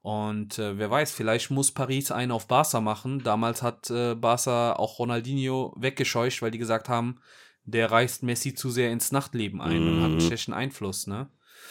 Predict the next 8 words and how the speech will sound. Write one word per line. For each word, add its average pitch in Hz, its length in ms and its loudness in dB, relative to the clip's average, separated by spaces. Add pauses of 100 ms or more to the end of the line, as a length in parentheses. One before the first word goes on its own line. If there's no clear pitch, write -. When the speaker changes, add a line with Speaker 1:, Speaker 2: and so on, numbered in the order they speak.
(280)
Speaker 1:
Ähm, 104 640 -6 (380)
es, - 120 -8
vielleicht - 460 -6
muss, 117 280 -6
äh, 107 260 -4
echt - 420 -10
Paris, 113 400 -6
äh, 101 420 -4